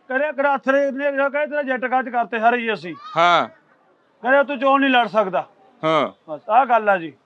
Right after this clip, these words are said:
Speaker 2: ਤੇ ਇਹ ਕਿਹਨੇ ਕਟਾਏ ਆ, ਕੌਣ?
Speaker 1: ਇਹ ਜੀ ਇੱਕ ਤਾਂ ਸੈਕਟਰੀ ਆ ਨਾਲ ਰਲ ਰਿਹਾ।
Speaker 2: ਹਾਂ।
Speaker 1: ਇੱਕ ਬੀੜਗੋ ਗਾ, ਇੱਕ ਸਾਡਾ ਸੰਮਤੀ ਦਾ ਗਾ, ਕਿਹੜਾ ਪਟਵਾਰੀ ਉਹ ਗਾ,
Speaker 2: ਹੂੰ।
Speaker 1: ਇੱਕ ਇਹ ਮੁੰਡਾ ਗਾ ਚੋਣ ਲੜਦਾ ਤੋਤੀ ਇਹ ਹੈਗਾ।
Speaker 2: ਤੇ ਤੁਸੀਂ ਇਹ ਪਹਿਲਾਂ ਇਹ ਵੀ ਦੱਸਿਆ ਜਾ ਰਿਹਾ ਵੀ ਪਹਿਲਾਂ ਇਹ ਰਿਜ਼ਰਵ ਸੀਗਾ ਤੁਹਾਡਾ?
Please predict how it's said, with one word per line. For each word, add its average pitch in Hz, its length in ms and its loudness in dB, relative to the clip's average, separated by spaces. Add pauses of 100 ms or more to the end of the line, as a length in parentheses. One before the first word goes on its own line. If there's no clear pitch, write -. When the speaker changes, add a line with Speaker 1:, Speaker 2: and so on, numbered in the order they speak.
(600)
Speaker 2:
ਤੇ 202 200 2
ਇਹ 208 60 0
ਕਿਹਨੇ 240 260 -2
ਕਟਾਏ 214 340 0
ਆ, 208 80 -2
ਕੌਣ? 208 180 0
Speaker 1:
ਇਹ 285 140 2
ਜੀ 294 80 -8
ਇੱਕ 302 100 -2
ਤਾਂ 302 160 -2
ਸੈਕਟਰੀ 240 400 -4
ਆ 269 80 2
ਨਾਲ 269 200 0
ਰਲ 277 160 0
ਰਿਹਾ। 277 220 0 (160)
Speaker 2:
ਹਾਂ। 170 280 0 (340)
Speaker 1:
ਇੱਕ 240 140 -2
ਬੀੜਗੋ 247 460 -2
ਗਾ, 285 260 0 (300)
ਇੱਕ 233 140 -8
ਸਾਡਾ 269 320 4
ਸੰਮਤੀ 240 340 -2
ਦਾ 269 140 0
ਗਾ, 262 160 0
ਕਿਹੜਾ 277 220 0
ਪਟਵਾਰੀ 262 400 -4
ਉਹ 247 220 0
ਗਾ, 277 180 0
Speaker 2:
ਹੂੰ। 190 400 -6
Speaker 1:
ਇੱਕ 262 140 -2
ਇਹ 302 100 0
ਮੁੰਡਾ 277 220 -2
ਗਾ 294 140 0
ਚੋਣ 269 300 -2
ਲੜਦਾ 269 180 2
ਤੋਤੀ 254 320 -6
ਇਹ 202 180 -2
ਹੈਗਾ। 175 240 -4 (400)
Speaker 2:
ਤੇ 226 100 2
ਤੁਸੀਂ 240 460 0
ਇਹ 220 300 0
ਪਹਿਲਾਂ 233 320 0
ਇਹ 240 80 0
ਵੀ 254 100 -2
ਦੱਸਿਆ 226 300 0
ਜਾ 220 160 0
ਰਿਹਾ 220 120 2
ਵੀ 226 80 0
ਪਹਿਲਾਂ 220 280 0
ਇਹ 233 80 2
ਰਿਜ਼ਰਵ 196 320 0
ਸੀਗਾ 240 280 -2
ਤੁਹਾਡਾ? 233 300 0